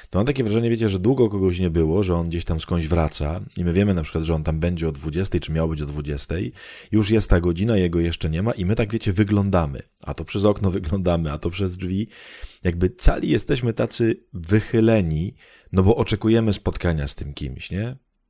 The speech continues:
Kochani, tak, Pan Bóg czasem jest w naszym życiu i to czasem to jest bardzo <laughs> często czasem,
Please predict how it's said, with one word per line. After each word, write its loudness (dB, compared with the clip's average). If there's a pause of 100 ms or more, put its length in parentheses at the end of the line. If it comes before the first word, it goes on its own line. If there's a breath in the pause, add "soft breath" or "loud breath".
(640 loud breath)
Kochani, 4
tak, 4
Pan 2
Bóg 2
czasem 2
jest 4
w -4
naszym 0
życiu -2 (180)
i -8
to -2
czasem 0
to 0
jest -2
bardzo 0
<laughs> 2
często 0
czasem, -6